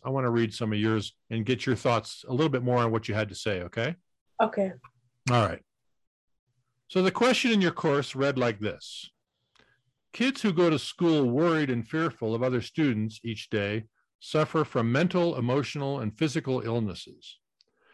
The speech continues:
Speaker 1: Their core self is ruptured. Their hierarchy of needs to be accepted and valued is dashed on the rocks of meanness, intolerance, and arrogance. They can even suffer,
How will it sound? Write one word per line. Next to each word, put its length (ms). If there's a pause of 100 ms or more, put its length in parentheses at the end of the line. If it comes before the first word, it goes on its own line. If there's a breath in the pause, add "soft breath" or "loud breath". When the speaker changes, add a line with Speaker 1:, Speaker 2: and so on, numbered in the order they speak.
(260 soft breath)
Speaker 1:
Their 120
core 460
self 520
is 180
ruptured. 520 (960)
Their 140
hierarchy 720
of 140
needs 500
to 100
be 140
accepted 540
and 180
valued 600
is 180
dashed 420
on 140
the 80
rocks 480
of 120
meanness, 680 (340)
intolerance, 800
and 160
arrogance. 720 (840)
They 140
can 180
even 220
suffer, 560